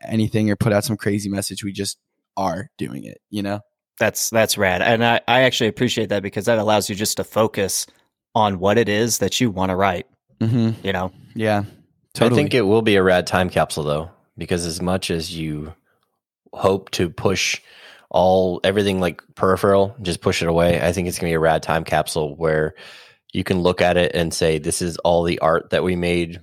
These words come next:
Speaker 3: while, you know, there was a dumpster fire happening." And then to
Speaker 1: Mm-hmm.
Speaker 3: add another layer to it, you can actually go through any time in your life where you think it's really, really bad. And it's like, "Well, we made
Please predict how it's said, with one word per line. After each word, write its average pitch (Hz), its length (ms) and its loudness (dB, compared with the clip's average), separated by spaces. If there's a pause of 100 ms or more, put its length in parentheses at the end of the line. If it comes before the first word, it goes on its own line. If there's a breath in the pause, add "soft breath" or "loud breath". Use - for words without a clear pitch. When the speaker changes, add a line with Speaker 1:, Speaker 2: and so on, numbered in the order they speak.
(160)
Speaker 3:
while, 82 680 2 (320)
you 92 120 -4
know, 80 80 -2
there 82 100 -2
was 80 100 -8
a 78 60 0
dumpster 82 360 0
fire 85 220 4
happening." 95 440 0 (640 soft breath)
And 87 160 -2
then 80 460 0 (440)
to - 120 -2
Speaker 1:
Mm-hmm. 78 180 2
Speaker 3:
add 90 120 4
another 90 340 2
layer 82 300 2
to 85 180 -4
it, 80 240 -2 (680 soft breath)
you 95 160 -2
can 90 160 -2
actually 78 420 -2
go 90 480 0
through 87 240 -2
any 87 340 0
time 92 300 0
in 87 80 -2
your 82 140 0
life 87 280 2
where 82 120 -2
you 85 160 -2
think 85 240 -2
it's 80 160 -6
really, 85 340 -2
really 78 240 -2
bad. 80 380 0
And 65 100 -10
it's 73 120 -6
like, 78 140 -2
"Well, 78 160 -2
we 85 140 -4
made 85 380 0